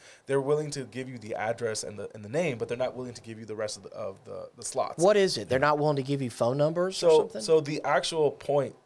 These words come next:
Speaker 1: goes into detail of what they have to start providing,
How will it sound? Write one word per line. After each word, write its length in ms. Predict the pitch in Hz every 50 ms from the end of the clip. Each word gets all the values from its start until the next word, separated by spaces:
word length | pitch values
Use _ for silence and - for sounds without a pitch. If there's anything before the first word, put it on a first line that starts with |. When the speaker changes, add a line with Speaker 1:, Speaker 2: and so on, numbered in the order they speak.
| _ _
Speaker 1:
goes 240 | 127 131 135 135 135
into 180 | 123 110 110 101 98 - _
detail 460 | - 127 135 131 - 120 104 92 104
of 100 | 104 101
what 160 | 117 117 -
they 80 | 120 113
have 220 | 110 117 113 110
to 80 | - 101
start 200 | - 104 98 92 - -
providing, 440 | - 95 107 101 98 87 82 85